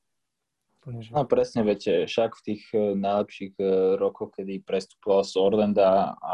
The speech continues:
Speaker 2: hral v Lakers, tak jeho vtedy nevedel ubraniť, e,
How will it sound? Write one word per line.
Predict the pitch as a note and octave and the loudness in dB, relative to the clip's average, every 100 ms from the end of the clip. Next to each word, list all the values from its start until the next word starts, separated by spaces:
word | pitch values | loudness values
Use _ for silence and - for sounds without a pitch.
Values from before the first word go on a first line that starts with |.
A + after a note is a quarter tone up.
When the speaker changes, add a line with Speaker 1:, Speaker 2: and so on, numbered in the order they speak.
| F#2 | -2
Speaker 2:
hral | F#2+ F#2 F#2 - | 0 0 -2 -8
v | - F#2 F#2 F#2+ F#2+ F#2 | -8 -4 -4 -4 -6 -6
Lakers, | F2 F#2+ - F#2+ - | -8 -6 -6 -8 -4
tak | F#2 | 0
jeho | G2 F#2+ F#2+ | 4 4 4
vtedy | - - G2 G2 F#2+ | -2 -2 0 0 0
nevedel | F#2+ F#2 F#2+ F#2+ F2+ | 0 0 -2 0 -2
ubraniť, | E2+ F2+ F#2 F#2 F2+ | -2 -4 -4 -4 -8
e, | - | -6